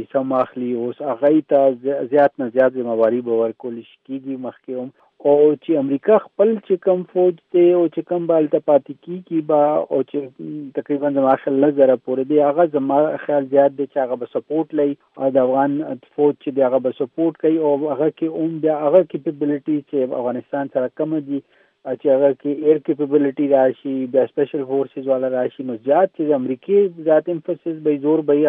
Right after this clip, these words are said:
هغه ده چې د، د سپیشل فورسز والا دي او چې د ډرونز او د هوایي کم، چې کم سپورټ دی هغه طرف ته به وي. کاونټر ټیرریزم دی او چې صدر اوباما خپله هم وویل چې ټریننګ او کاونټر ټیرریزم دغه به دوه امپورټنټ هغه وي.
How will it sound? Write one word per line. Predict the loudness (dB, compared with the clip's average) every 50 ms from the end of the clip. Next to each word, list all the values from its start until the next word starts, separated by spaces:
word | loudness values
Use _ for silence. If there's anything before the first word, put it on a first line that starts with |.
| 2
هغه | 2 4 2 2 4 4
ده | 2 2 0 _ _ -6
چې | -4 -4 0 0
د، | 0 2 2 0 0 0
د | 0 0 0 -2 -4 _
سپیشل | _ -10 -4 -4 -4 -2 -2 -4 -4 0
فورسز | -2 -2 -2 -2 -4 -6 -2 0 0
والا | 2 2 2 0 0 -2 -6
دي | -6 -6 -4 -4 -2 -2 0 0
او | 0 -2 -2
چې | -10 -14 -14 -14 -8 -6 -4 -4 -4 -4 -4
د | -4 -4 -2 -4 -6 -8
ډرونز | -6 -2 -2 0 0 0 -2 -4 -4 -4 -6 -4
او | -4 -4 -2 -2 -2 -2 -4 -4 -6
د | -6 -6 -6 -6 -6
هوایي | -4 -2 -2 -2 -2 -4 _ -6
کم، | -8 -8 -8 -10 -14 -14 -12
چې | -10 -10 -10 -12 _ -12 -12 -12 -10 -10 -10
کم | -10 -10 -12 -16 _ _ -16 -16
سپورټ | -12 -4 0 0 0 2 2 2
دی | 2 2 4
هغه | 4 2 4 4 2
طرف | 0 0 _ -6
ته | -6 -2
به | -2
وي. | -2 -2 0 -2
کاونټر | -2 -2 0 -2 -2 0 0
ټیرریزم | 0 0 2 0 0 0 0 -4 -2 0 0
دی | 2 2 2
او | 2 2 0
چې | -2 -6 -12 -12 _ _ -6
صدر | -4 -2 -2 -2 0
اوباما | 2 2 2 0 -2 -4 -4
خپله | -4 0 0 0
هم | 0 0
وویل | 0 0 0 0 0 -2
چې | -6 -6 -2
ټریننګ | 0 0 0 2 0 -2 -4 -6 -10 -10 -6 -4
او | -4 -4 -2 -2
کاونټر | -2 -2 -2 -2 -6 -10 -6 -6
ټیرریزم | -4 -4 -4 -6 -6 -8 -4 -4 -2 -2
دغه | -2 -2 -2 -4
به | -6 -6 -4 -4
دوه | -2 -2 -2 -6 _ _ _ _ _ _ -18 -16
امپورټنټ | -10 -4 -2 -2 -2 -2 -6 -6 -4 -4
هغه | -2 -2 -2
وي. | -4